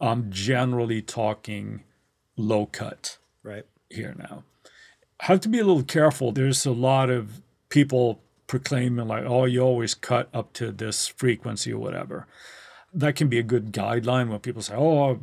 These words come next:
Speaker 1: always cut everything up to a hundred and fifty." I don't really get that aggressive usually.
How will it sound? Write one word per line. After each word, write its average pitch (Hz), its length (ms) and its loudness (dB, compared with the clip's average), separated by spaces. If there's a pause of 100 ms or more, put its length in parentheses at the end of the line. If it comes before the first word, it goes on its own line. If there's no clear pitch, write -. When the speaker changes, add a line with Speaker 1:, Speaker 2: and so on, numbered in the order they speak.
(140)
Speaker 1:
always 131 440 2 (460)
cut 135 180 0
everything 120 320 -2
up 113 140 -6
to 117 100 -6
a - 40 -8
hundred 107 220 -6
and 98 120 -10
fifty." 113 360 -8 (800)
I 160 120 8
don't 180 180 6
really 156 240 6
get 135 280 2
that 110 140 -2
aggressive 107 460 -4
usually. 107 500 -12